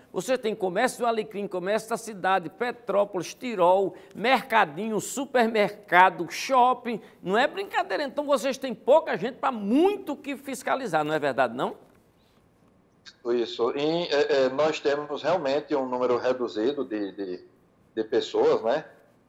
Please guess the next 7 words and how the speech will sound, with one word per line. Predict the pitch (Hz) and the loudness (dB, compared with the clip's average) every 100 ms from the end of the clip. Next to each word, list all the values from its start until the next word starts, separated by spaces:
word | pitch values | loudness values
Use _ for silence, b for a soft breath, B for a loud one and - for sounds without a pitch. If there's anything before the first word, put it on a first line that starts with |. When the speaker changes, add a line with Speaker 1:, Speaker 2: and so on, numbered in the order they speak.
| _ | _
Speaker 2:
Pessoas | 143 131 147 127 | -2 0 0 2
aguerridas, | 156 151 160 131 123 156 156 120 | 2 2 0 0 0 0 -2 -2
eu | 131 120 110 - | 0 0 -2 -2
as | 117 117 | -2 -2
quero | - 131 | -2 -2
deixar | 127 123 135 | 0 0 0
aqui | 123 131 127 120 | -2 0 0 -2